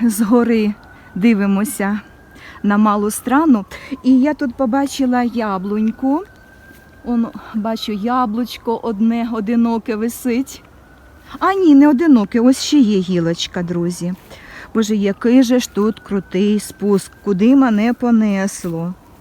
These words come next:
Куди мене, люди, понесло? Ось ще яблука. Я думаю, що вам видно. Трошки збільшу. Вони ще малі, зелені.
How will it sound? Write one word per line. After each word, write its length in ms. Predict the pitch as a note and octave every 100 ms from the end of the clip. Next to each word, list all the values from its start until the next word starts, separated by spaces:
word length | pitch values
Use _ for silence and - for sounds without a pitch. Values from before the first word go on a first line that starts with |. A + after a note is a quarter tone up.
| - -
Куди 360 | A3+ G3 C4+ F#4+
мене, 240 | D4+ C4
люди, 380 | C#4+ A#3 C#4+ B3+
понесло? 760 | B3 B3+ A3 G3+ B3+ - F#3 G#3 - - - - - - C#4+ C#4+ C#4 C#4 - - - -
Ось 300 | A3 G#3 -
ще 100 | -
яблука. 760 | G3 F#3+ F3+ F#3 G3 - G#3 A#3+ - -
Я 120 | B3
думаю, 340 | A3 A#3+ A3 A#3
що 200 | - G#3
вам 240 | A3+ G#3+
видно. 500 | F#3+ F3+ F#3+ G3 A#3 - - - - - - - - - - - - - - - - - - - - -
Трошки 420 | - G3+ - A3 G3+
збільшу. 640 | G3+ G#3 C#4 D#4+ - G#3 G#3+ - - - - - -
Вони 220 | A#3 B3
ще 220 | - A3+
малі, 520 | A3 A#3 A#3 C4 D4+ E4
зелені. 840 | D4+ A3+ A3 G#3 G3 G3+ G#3+ B3+